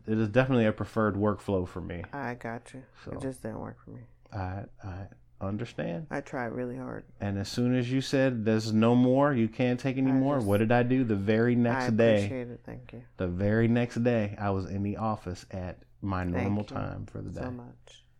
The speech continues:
Speaker 2: I appreciate it.
Speaker 1: Because we are one team, one
Speaker 2: We
Speaker 1: dream.
Speaker 2: are one team, one dream. Yes.
Speaker 1: <laughs>
Speaker 2: And so I just, so yeah, so we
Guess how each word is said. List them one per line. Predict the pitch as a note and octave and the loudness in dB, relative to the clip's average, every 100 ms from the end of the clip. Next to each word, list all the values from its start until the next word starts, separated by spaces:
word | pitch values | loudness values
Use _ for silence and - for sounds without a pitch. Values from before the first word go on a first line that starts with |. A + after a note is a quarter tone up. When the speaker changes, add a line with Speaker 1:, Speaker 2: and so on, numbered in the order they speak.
| - | -12
Speaker 2:
I | |
appreciate | C#3 - C#3 - B2+ | -10 -8 -10 -10 -10
it. | B2+ - | -12 -10
Speaker 1:
Because | - - F#2+ F#2 | -8 -6 -6 -2
we | A2 | 0
are | G#2+ F2 | 0 0
one | F#2 G#2 A2+ | 0 2 0
team, | A2 B2+ A#2+ | 0 0 2
one | A2+ A2+ | 4 2
Speaker 2:
We | |
Speaker 1:
dream. | A2 A2+ | 2 2
Speaker 2:
are | C#3+ | 0
one | D3+ C3+ | -2 -6
team, | C#3 C3 B2+ | -8 -8 -6
one | B2+ B2+ | -8 -8
dream. | B2+ B2+ C3 - - - | -8 -10 -12 -18 -12 -6
Yes. | C3+ C3 - - | -4 -4 -10 6
Speaker 1:
<laughs> | D#4 - - A#3+ | 8 8 6 4
Speaker 2:
And | D#3 | 6
so | D#3+ | 6
I | D3+ | 8
just, | D3 E3 D#3+ F3 | 8 2 -2 -6
so | - | 0
yeah, | F3+ F3 D#3 | 4 6 4
so | F3 D3+ | 4 4
we | D3 | 2